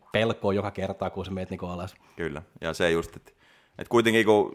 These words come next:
Speaker 2: sitä ajattelee niin, että viime viikolla mulla oli kaksisataakaksikymmentä kiloa, se sattui tosi paljon, mut silti mä oon merkannut, että mä teen tällä viikolla kaksisataakolmekymmentä kiloa, ja se sattuu todennäköisesti <laughs> vielä enemmän, niin, niin tavallaan ei, ei se niinku, siinä vaiheessa olisi pitänyt vaan, et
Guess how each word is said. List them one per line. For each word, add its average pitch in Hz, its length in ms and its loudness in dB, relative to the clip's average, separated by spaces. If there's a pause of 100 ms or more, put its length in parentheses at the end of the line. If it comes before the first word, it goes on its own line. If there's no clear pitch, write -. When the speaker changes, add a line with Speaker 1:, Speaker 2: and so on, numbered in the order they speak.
Speaker 2:
sitä - 240 4
ajattelee 104 360 6
niin, 101 120 2
että - 280 -4
viime 107 180 4
viikolla 104 220 4
mulla 104 140 0
oli 104 100 0
kaksisataakaksikymmentä 104 760 0
kiloa, 104 220 2
se 101 60 -6
sattui - 280 -2
tosi 110 220 0
paljon, 104 320 2
mut 101 100 -6
silti 110 240 -2
mä 101 100 2
oon 101 80 4
merkannut, 107 360 0
että - 80 -10
mä 104 120 -2
teen 104 240 2 (140)
tällä 113 180 0
viikolla 107 260 2
kaksisataakolmekymmentä 107 760 -2
kiloa, 98 260 0
ja 98 180 -2
se 101 180 -6
sattuu 131 380 0
todennäköisesti 117 600 4
<laughs> - 20 4
vielä 101 200 8
enemmän, 92 340 0
niin, 87 120 -6 (540)
niin - 100 -16
tavallaan 90 320 6
ei, 104 180 6
ei 101 180 2
se 117 120 0
niinku, 98 400 -2 (140)
siinä 123 260 2
vaiheessa 117 320 8
olisi 107 120 -2
pitänyt 92 340 2
vaan, 82 260 4
et - 140 -6